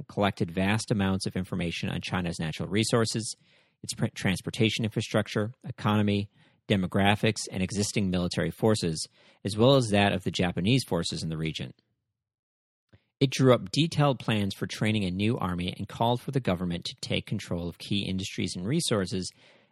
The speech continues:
and called on China to build its industries inland, away from the vulnerable coast, which could be invaded or attacked.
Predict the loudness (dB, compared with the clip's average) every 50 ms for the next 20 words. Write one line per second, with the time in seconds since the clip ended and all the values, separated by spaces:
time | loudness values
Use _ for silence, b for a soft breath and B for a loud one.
0 | b -6 -4 2 4 4 4 6 4 2 0 0 0 2 2 2 0 -2 -4 0
1 | 0 0 0 0 -2 -6 -6 -4 -4 -4 -4 -4 -6 -6 -6 -6 -4 0 2 2
2 | 4 2 2 0 -2 -4 -6 -4 -4 0 2 2 2 2 0 0 0 0 2 2
3 | 0 0 0 -2 -4 -4 -6 -2 2 4 6 6 6 2 -2 -6 -16 b b b
4 | b b b b -6 -4 0 0 0 2 2 2 4 4 2 2 2 0 0 0
5 | 0 -2 -2 -2 -4 -6 -6 -4 -2 -2 -2 -2 -4 -10 -14